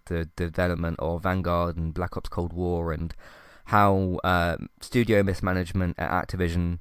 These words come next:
nearly kind of killed that franchise, which seems strange because Vanguard was the best-selling game of last year, but, uh, yeah, it could have led to a, a lot worse, but, uh, talked about that.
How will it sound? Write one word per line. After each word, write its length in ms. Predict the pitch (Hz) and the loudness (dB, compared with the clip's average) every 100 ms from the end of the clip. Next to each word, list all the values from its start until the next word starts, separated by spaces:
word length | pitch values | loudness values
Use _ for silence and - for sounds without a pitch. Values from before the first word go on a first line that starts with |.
| - | -2
nearly 420 | 98 90 82 85 - - | 0 0 -2 -6 -10 -8
kind 220 | - 98 87 | 0 2 2
of 180 | 82 - | -2 -6
killed 280 | - 92 87 | 0 2 2
that 180 | 85 - - | -2 -2 -6
franchise, 600 | - 87 85 85 82 - | -2 -2 0 -2 -4 -6
which 240 | 92 - - - | -8 -8 -12 -4
seems 260 | 143 95 | -2 -2
strange 340 | - 95 101 - | 2 2 2 -2
because 240 | - 90 | -4 -2
Vanguard 400 | 87 87 90 87 | -2 0 0 0
was 160 | 87 82 | -2 -4
the 60 | |
best-selling 360 | 80 85 92 87 | -4 -2 -2 0
game 200 | 87 82 | -2 -2
of 100 | 85 | -2
last 280 | 82 82 98 | -2 -2 -2
year, 160 | 92 | -4
but, 220 | 90 90 - - - - - - 92 | 0 -2 -2 -12 -14 -16 -18 -2 4
uh, 440 | 95 92 90 82 - | 6 8 6 4 2
yeah, 100 | 85 | 0
it 100 | 80 | 2
could 140 | - 107 | 0 0
have 80 | |
led 140 | 101 - | 0 0
to 340 | - 92 87 - | 0 2 0 0
a, 160 | 80 - | 0 2
a 80 | 80 | 0
lot 180 | 85 - | 0 0
worse, 340 | 80 73 - | 0 0 -2
but, 320 | - 85 - | -2 -4 0
uh, 140 | 87 85 | 0 0
talked 260 | 113 101 | -2 -4
about 280 | - 95 - _ | 0 0 0 _
that. 340 | 127 139 - | 4 4 0